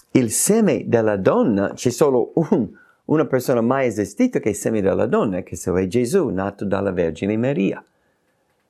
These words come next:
E Gesù ha schiacciato il capo di Satana quando lo ha vinto sulla croce. È una profezia di Gesù, Mosè ha scritto quelle parole. In Deuteronom-, Deuteronomio diciotto quindici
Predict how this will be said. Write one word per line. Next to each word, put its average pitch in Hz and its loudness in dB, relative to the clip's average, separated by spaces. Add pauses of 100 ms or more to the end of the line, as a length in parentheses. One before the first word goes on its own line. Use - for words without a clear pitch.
(460)
E 107 2
Gesù 101 0 (280)
ha 110 -2
schiacciato 110 -2
il 131 -2
capo 110 -4
di 143 -2
Satana 147 -6 (600)
quando 113 0
lo 98 0
ha 95 -2
vinto 92 -2
sulla 104 -2
croce. 175 -4 (240)
È - -2
una 101 2
profezia 123 0
di 147 -2
Gesù, 165 2
Mosè 107 0
ha 98 -4
scritto - -6
quelle 87 -2
parole. - -10 (1080)
In 110 2 (240)
Deuteronom-, 135 2
Deuteronomio 120 0
diciotto 123 -2
quindici 123 -2